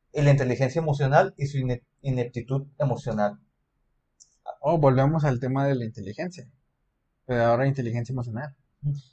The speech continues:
Speaker 1: sea, a partir de este momento me voy a referir a él como Mob, como se le conoce vulgarmente.
Speaker 2: Sí, está bien.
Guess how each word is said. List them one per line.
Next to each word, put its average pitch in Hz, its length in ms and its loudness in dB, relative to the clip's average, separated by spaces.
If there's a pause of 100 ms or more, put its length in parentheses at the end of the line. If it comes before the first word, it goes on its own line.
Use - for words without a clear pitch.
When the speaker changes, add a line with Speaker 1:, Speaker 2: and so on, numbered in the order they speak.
Speaker 1:
sea, - 140 6
a - 60 0
partir 151 240 4
de 185 60 0
este 185 160 -4
momento 151 420 0
me 147 80 2
voy 127 120 8
a 135 40 0
referir 131 460 0
a 120 140 4
él 120 140 -2
como 104 260 -2
Mob, 120 320 4 (200)
como 117 460 -10 (360)
se 110 140 -8
le 107 140 -2
conoce 120 420 2
vulgarmente. 131 760 2 (100)
Speaker 2:
Sí, - 140 -14
está 233 320 -6
bien. 113 200 -6